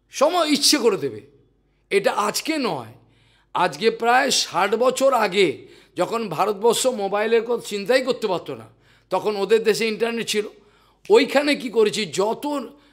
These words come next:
ইচ্ছা করে এইসব ঘটনাগুলো চাপিয়ে রেখেছে। ষাট বছর আগে, সত্তর বছর আগে। ওখানে কি করেছে? এইগুলোকে ইচ্ছা করে চাপিয়ে রেখেছে,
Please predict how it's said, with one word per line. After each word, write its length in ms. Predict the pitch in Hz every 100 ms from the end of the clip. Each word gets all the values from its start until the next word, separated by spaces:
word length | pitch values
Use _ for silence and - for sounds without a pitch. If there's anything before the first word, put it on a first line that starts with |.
| _ _
ইচ্ছা 360 | 247 - - 320
করে 440 | 208 226 240 - - _ -
এইসব 320 | 202 - 151
ঘটনাগুলো 540 | 165 175 226 233 262
চাপিয়ে 380 | - 190 - 202
রেখেছে। 420 | 160 127 - - _ _ _ _ _ _ _ 156 165 - _ -
ষাট 300 | - 233 269
বছর 300 | 285 - 220
আগে, 220 | 156 127
সত্তর 360 | - 220 226 262
বছর 260 | 214 151
আগে। 160 | 131 110 _ _ _ _ _
ওখানে 300 | 170 180 208
কি 120 | 175
করেছে? 360 | 202 233 233 285
এইগুলোকে 800 | 311 226 180 226 - 202 320 - - _
ইচ্ছা 260 | 190 - 254
করে 240 | 196 233 220 - _ _ -
চাপিয়ে 380 | 208 180 240
রেখেছে, 440 | 233 170 156 180